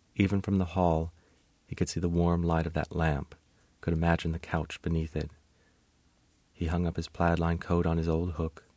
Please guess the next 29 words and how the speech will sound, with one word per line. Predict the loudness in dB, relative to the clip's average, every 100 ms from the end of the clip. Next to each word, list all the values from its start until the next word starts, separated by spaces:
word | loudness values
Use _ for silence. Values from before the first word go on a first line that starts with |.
| _ _ _
beside | -10 -4 -2
another | 0 -2 -4
coat | -4 -6 -6 -14 -20 _ _ _ _ _ _ -10
and | -6
went | -2 -2 -2
into | -8 -4
the | -2
other | 0 0
room. | -2 -2 -4 -6 -14 _ _ _ _ _ _ _ _ _ _ _ _ _ _ _ _
He | -8
barely | -2 0 2 0
noticed | 2 2 0 -6 -4
the |
letter | -2 0 -2 -6
on | -6
the | -4
table. | -2 -2 -4 -10 -14 _ _ _ _ _ _ _ _ _ _ -6
Certainly | 0 0 2
did | 2
not | 2 2
read | 0 0
it. | -4 -8 _ _ _ _ _ _ _ _ _ _ _ _ _ _ _ _ -10
He | -4
could | 0 2
not | 2
know | 2 2
what | 2
it | -2
said, | 0 2 2